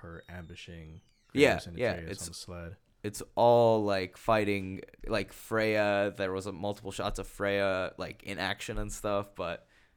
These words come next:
Speaker 2: that was, like, big fake out. She, like, b-, got on your side, like, fairly early on, but she did a marvelous job with that, like, f-, at first being so, like, you
Speaker 1: Distraught.
Speaker 2: know,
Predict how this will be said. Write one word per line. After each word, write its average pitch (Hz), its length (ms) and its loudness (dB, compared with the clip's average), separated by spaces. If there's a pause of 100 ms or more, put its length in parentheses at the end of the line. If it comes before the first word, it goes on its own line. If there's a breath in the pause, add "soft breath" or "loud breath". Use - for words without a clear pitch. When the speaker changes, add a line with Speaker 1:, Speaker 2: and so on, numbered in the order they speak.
(120 soft breath)
Speaker 2:
that 117 200 2
was, 92 200 -2
like, - 160 -12 (120)
big 110 260 2
fake - 300 -8
out. - 140 -12
She, - 280 -12
like, 73 220 -10 (160)
b-, - 120 -10 (160)
got 104 180 0
on 73 140 -10
your 71 100 -14
side, 62 300 -8
like, 69 180 -12
fairly 87 640 -8
early 71 240 -8
on, 60 200 -12
but - 140 -12
she 123 100 -8
did 107 180 -4
a 85 80 -10 (100)
marvelous 98 640 -4
job - 320 -8
with 92 160 -6
that, 82 200 -4
like, 64 340 -12 (1080 soft breath)
f-, - 80 -20 (120)
at - 80 -4
first 113 300 -2
being 110 220 -4
so, 120 320 0
like, 78 360 -8 (720 soft breath)
you - 60 -14
Speaker 1:
Distraught. 110 200 -6
Speaker 2:
know, 71 220 -8